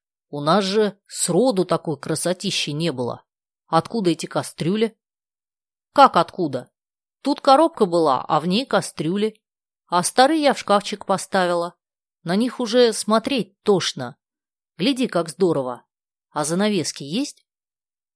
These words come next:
«Нет. Зачем на кухне занавески?» удивился Стас. «Для красоты и для уюта», пожала плечами Даша.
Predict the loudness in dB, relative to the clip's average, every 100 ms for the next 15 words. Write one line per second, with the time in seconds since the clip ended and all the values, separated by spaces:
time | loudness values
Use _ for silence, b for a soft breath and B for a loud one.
0 | -18 -12 -8 -8 -10 _ _ _ _ _
1 | -8 -4 -2 -2 0 -2 -4 -8 -8 -8
2 | -4 -2 -2 -2 -6 -12 -14 _ _ _
3 | _ -8 -6 -6 -6 -6 -6 -4 -4 -4
4 | -8 -16 _ _ _ _ _ _ _ -4
5 | -2 -2 -2 0 -2 -4 -8 -8 -12 _
6 | _ _ _ -6 0 0 0 -4 -6 -4
7 | -6 -6 _ _ _ -4 -2 0 0 -2
8 | -6 -4 -4 -4 -4 -2 -2 -6 -12